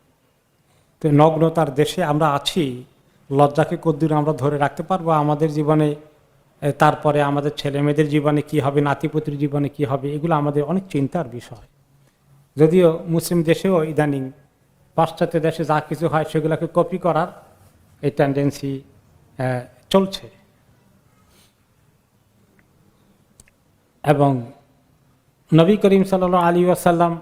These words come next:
তিনি এত লজ্জাশীল ছিলেন যে ওনার কোনো কষ্ট হয়ে গেলে, এ,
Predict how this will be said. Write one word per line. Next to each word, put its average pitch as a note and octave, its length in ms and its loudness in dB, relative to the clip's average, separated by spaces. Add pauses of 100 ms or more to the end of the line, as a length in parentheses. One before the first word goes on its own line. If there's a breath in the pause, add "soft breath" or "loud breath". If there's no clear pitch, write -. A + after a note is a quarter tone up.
(1600)
তিনি D3+ 400 4 (240)
এত E3 160 0
লজ্জাশীল D#3 480 0
ছিলেন E3+ 400 0 (3250)
যে D3 140 2
ওনার D#3+ 460 4 (1040)
কোনো E3+ 260 2
কষ্ট F3+ 320 0
হয়ে G3+ 300 2
গেলে, D3+ 460 0 (720)
এ, E3+ 60 -12